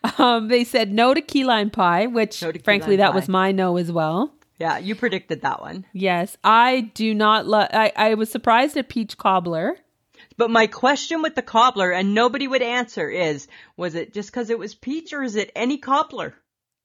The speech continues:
Speaker 1: Well, 'cause there's apple, there's blueberry, there's, like, you can make
Speaker 2: Yeah.
Speaker 1: cobbler pretty much out of any fruit.
Speaker 2: It's pretty much the same as a crisp.
Speaker 1: Yeah.
Speaker 2: But peach
Speaker 1: Cobbler.
Speaker 2: made it kinda summery.
Speaker 1: Yes.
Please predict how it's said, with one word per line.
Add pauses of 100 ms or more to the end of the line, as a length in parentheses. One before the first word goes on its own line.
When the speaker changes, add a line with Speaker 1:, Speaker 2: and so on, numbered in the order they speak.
(480)
Speaker 1:
Well,
'cause
there's
apple,
there's
blueberry,
there's,
like,
you
can
make
Speaker 2:
Yeah.
Speaker 1:
cobbler
pretty
much
out
of
any
fruit.
Speaker 2:
It's
pretty
much
the
same
as
a
crisp. (400)
Speaker 1:
Yeah. (540)
Speaker 2:
But
peach
Speaker 1:
Cobbler.
Speaker 2:
made
it
kinda
summery. (140)
Speaker 1:
Yes.